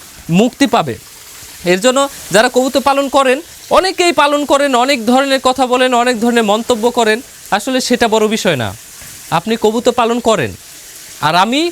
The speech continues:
কবুতর পালন সম্পর্কে তথ্য নেই। আপনি একটি খামার করেছেন বিশ বছর ধরে, আর আমি পাঁচ বছরে আমি, আম, দুই হাজার খামার ঘুরেছি। তাহলে বুঝুন যে আমি তো অবশ্যই বেশি জানার কথা আপনাদের থেকে, কিন্তু আপনারা অভিজ্ঞ মানুষ,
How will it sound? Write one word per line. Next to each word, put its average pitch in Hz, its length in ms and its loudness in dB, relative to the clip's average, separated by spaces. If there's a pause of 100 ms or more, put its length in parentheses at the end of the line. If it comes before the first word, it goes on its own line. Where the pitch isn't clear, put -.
(120)
কবুতর 226 420 0
পালন 233 360 0
সম্পর্কে 233 680 -2
তথ্য 190 340 0
নেই। 143 260 -2 (440)
আপনি 165 260 0
একটি 233 320 0
খামার 233 320 -2
করেছেন 240 440 0
বিশ 226 300 0
বছর 269 260 2
ধরে, 147 320 -2 (400)
আর 160 140 0
আমি 233 380 0 (800)
পাঁচ 247 180 2
বছরে 277 500 2
আমি, 240 240 0
আম, 214 200 -2 (180)
দুই 240 180 6
হাজার 202 280 0
খামার 165 260 -2
ঘুরেছি। 123 460 -4 (360)
তাহলে 214 200 2
বুঝুন 254 440 2 (300)
যে 180 160 2
আমি 247 400 0
তো 240 100 2
অবশ্যই 240 300 -2
বেশি 202 300 -2
জানার 175 320 -2
কথা 214 300 0
আপনাদের 147 320 -4
থেকে, 143 200 0
কিন্তু 254 420 2
আপনারা 220 420 2
অভিজ্ঞ 185 340 0
মানুষ, 175 320 -2